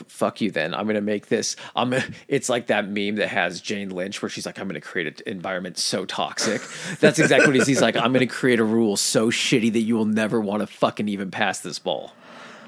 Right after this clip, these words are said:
Speaker 2: And the forward pass sort of was a savior for football, not only in that it's just so cool, but in nineteen oh five, the year was real, real bad for football.
Speaker 1: So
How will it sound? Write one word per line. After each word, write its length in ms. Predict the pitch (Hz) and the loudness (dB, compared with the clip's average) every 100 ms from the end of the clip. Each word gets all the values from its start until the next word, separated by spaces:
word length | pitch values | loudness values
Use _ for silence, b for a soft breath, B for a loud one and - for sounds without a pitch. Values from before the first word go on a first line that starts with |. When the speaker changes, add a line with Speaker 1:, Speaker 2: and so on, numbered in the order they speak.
| B - | B 4
Speaker 2:
And 300 | 147 151 - _ - - | 6 4 -2 _ -20 -2
the 140 | 160 | 4
forward 460 | 147 - 175 185 127 | 4 6 6 6 6
pass 580 | 151 165 143 - - - | 8 8 6 2 -4 -8
sort 340 | - - 135 135 | -4 4 6 6
of 160 | 127 104 | 4 4
was 300 | 110 127 117 | 6 6 6
a 100 | 110 | 2
savior 520 | - 120 117 117 110 | 4 6 6 4 2
for 180 | - 104 | 0 -4
football, 540 | - 127 - 113 107 | 2 2 6 6 8
not 200 | 113 120 | 6 6
only 280 | 123 117 113 | 8 6 6
in 100 | 107 | 6
that 100 | 104 | 4
it's 160 | 95 | 2
just 220 | - 110 - | 0 0 2
so 160 | 110 | 0
cool, 460 | - 185 165 110 104 B B B B | 2 4 6 4 0 B B B B
but 280 | 135 135 131 | 4 4 4
in 160 | 139 131 | 4 6
nineteen 360 | 165 165 165 | 4 4 4
oh 120 | 151 | 6
five, 600 | 123 127 123 117 104 - - _ _ | 6 6 8 6 2 -2 -16 _ _
the 120 | - | -2
year 220 | 120 120 120 | 2 6 6
was 180 | 104 | 4
real, 360 | 87 92 113 113 | 0 2 4 6
real 320 | 104 104 104 | 4 4 4
bad 380 | 95 90 87 85 | 2 2 2 0
for 160 | - 90 | -4 -8
football. 500 | 87 82 73 69 73 | -6 -6 -4 -4 -2
Speaker 1:
So 680 | - - 139 123 113 107 | -2 4 6 6 6 2